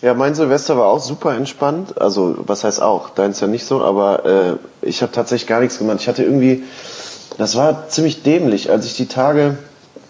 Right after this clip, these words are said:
zwischen Weihnachten und Neujahr war ich ja hier in Düsseldorf, bin ich ja jetzt gerade auch. Und dann hatte ich irgendwie so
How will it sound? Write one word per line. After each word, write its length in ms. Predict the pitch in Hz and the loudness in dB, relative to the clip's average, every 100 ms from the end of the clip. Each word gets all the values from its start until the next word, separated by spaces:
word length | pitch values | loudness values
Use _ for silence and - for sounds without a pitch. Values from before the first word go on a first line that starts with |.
| _ - - | _ -12 -8
zwischen 400 | 110 123 131 135 | -6 -2 0 0
Weihnachten 420 | 110 117 139 139 117 | 0 0 0 0 0
und 120 | 113 | 2
Neujahr 360 | 113 147 139 | 4 4 2
war 100 | 117 | 2
ich 120 | 123 127 | 0 0
ja 60 | |
hier 160 | 120 123 | 0 0
in 120 | 110 | 0
Düsseldorf, 500 | 147 151 143 147 160 - - - _ | -2 -2 2 2 0 -6 -20 -20 _
bin 120 | 120 | -10
ich 100 | 110 | -6
ja 80 | 120 | -2
jetzt 200 | 117 - | -2 -2
gerade 260 | - 113 - | -2 2 4
auch. 260 | 101 143 - - - - - - - | 2 0 -4 -20 -20 -20 -20 -20 -10
Und 580 | - 123 120 117 110 - - - - - | 0 2 2 -2 -4 -12 -16 -20 -20 -6
dann 160 | 117 | -4
hatte 140 | 120 147 | -2 -4
ich 140 | - | 0
irgendwie 260 | 143 175 160 | 2 2 0
so 560 | 120 156 170 156 - | 2 4 6 4 0